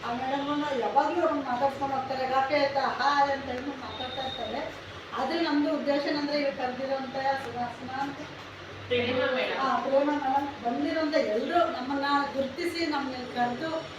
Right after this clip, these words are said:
Speaker 1: ನಮ್ಗೊಂದು ಸನ್ಮಾನ ಇಟ್ಕೊಂಡಿದ್ದಾರಲ್ಲ, ಎಲ್ರಿಗೂ ನನ್ನ ಹೃದಯಪೂರ್ವಕದಿಂದ ಧನ್ಯವಾದಗಳು. ಯಾಕಂದ್ರೆ ನಮ್ಮನ್ನ ಕಸದವ್ರು ಅಂತ ಹೇಳ್ಬಿಟ್ಟು ನಮ್ಮನ್ನ ತುಂಬಾ ಕೀಳ್ಮಟ್ಟವಾಗೇ ನೋಡ್ತಾರೆ ಎಷ್ಟೋ ಜನ. ಆದ್ರೆ ಮೇಡಮ್ ಅವರು ನಮ್ಮನ್ನ ಯಾವತ್ತೂ ಆ ರೀತಿಯಿಂದ ನೋಡಿಲ್ಲ.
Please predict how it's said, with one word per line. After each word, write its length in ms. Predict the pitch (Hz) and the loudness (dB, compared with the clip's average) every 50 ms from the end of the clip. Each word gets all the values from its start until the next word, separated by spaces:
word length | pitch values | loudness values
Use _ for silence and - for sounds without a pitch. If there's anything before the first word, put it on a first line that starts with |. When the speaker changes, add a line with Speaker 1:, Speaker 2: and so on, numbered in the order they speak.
| - - - - - | -12 -12 -12 -6 -2
Speaker 1:
ನಮ್ಗೊಂದು 400 | 269 269 285 285 269 254 254 - | 0 2 4 4 4 4 2 2
ಸನ್ಮಾನ 380 | 262 247 240 254 269 294 311 320 | 2 2 2 4 4 4 4 4
ಇಟ್ಕೊಂಡಿದ್ದಾರಲ್ಲ, 720 | 330 311 311 - - 311 302 302 294 294 294 294 294 302 | 4 4 2 2 0 0 0 2 2 2 2 2 2 4
ಎಲ್ರಿಗೂ 560 | 294 262 233 247 285 294 311 339 349 349 359 | 4 4 6 4 4 4 4 4 4 4 6
ನನ್ನ 240 | 359 359 320 311 311 | 6 4 4 4 2
ಹೃದಯಪೂರ್ವಕದಿಂದ 840 | 311 285 277 269 262 285 294 294 294 294 285 285 285 277 269 269 277 | 0 0 -2 -2 0 0 0 2 2 0 0 0 0 -2 -2 -2 -4
ಧನ್ಯವಾದಗಳು. 960 | - 247 254 254 247 247 254 277 285 277 269 254 240 220 214 208 - - - - - - - - - - - - - | -4 -2 -2 0 0 0 2 2 2 2 2 2 0 -4 -4 -6 -8 -8 -10 -10 -12 -14 -14 -14 -14 -14 -10 -4 0
ಯಾಕಂದ್ರೆ 440 | 247 277 - 330 339 339 330 330 349 | 0 2 2 2 2 2 4 4 4
ನಮ್ಮನ್ನ 380 | 330 285 294 311 311 330 320 294 | 4 4 2 2 2 2 2 2
ಕಸದವ್ರು 500 | 247 247 247 302 311 349 339 349 349 339 | 2 2 0 0 2 2 2 2 2 2
ಅಂತ 180 | 320 294 311 | 0 2 2
ಹೇಳ್ಬಿಟ್ಟು 320 | 311 302 302 311 320 339 302 | 2 0 0 0 -2 -2 -2
ನಮ್ಮನ್ನ 280 | 285 277 277 285 285 | -2 0 0 -2 -2
ತುಂಬಾ 260 | 294 294 277 269 302 | -2 -2 -4 -2 -2
ಕೀಳ್ಮಟ್ಟವಾಗೇ 720 | 311 302 285 262 285 320 330 311 320 320 311 302 294 294 330 | -4 -4 -4 -4 -2 0 0 0 0 0 0 0 0 2 2
ನೋಡ್ತಾರೆ 800 | 330 294 262 254 277 - - 277 262 220 190 196 - - - - - - - - - - - 214 | 0 0 0 -2 -2 -2 -2 -2 -2 -2 -2 -6 -8 -10 -12 -12 -12 -14 -14 -14 -12 -10 -6 -6
ಎಷ್ಟೋ 180 | 214 226 285 | -4 0 2
ಜನ. 300 | 311 320 339 320 311 285 269 | 4 4 6 4 4 2 2
ಆದ್ರೆ 480 | - 208 - 247 269 277 311 330 320 302 | 2 2 4 4 4 4 4 4 4 4
ಮೇಡಮ್ 460 | 285 262 269 285 302 311 320 339 311 | 4 4 2 0 0 2 2 2 4
ಅವರು 240 | 320 320 320 349 339 | 4 4 4 4 2
ನಮ್ಮನ್ನ 300 | 320 285 277 277 254 233 | 2 0 0 0 -2 0
ಯಾವತ್ತೂ 460 | 226 233 262 302 339 339 - 339 320 | 0 0 2 2 2 2 2 2 2
ಆ 60 | 320 | 2
ರೀತಿಯಿಂದ 500 | 311 294 - 302 311 294 311 320 294 269 | 2 0 -4 -4 -4 -2 0 0 0 0
ನೋಡಿಲ್ಲ. 360 | 247 262 285 285 320 311 285 | 0 0 0 0 0 0 2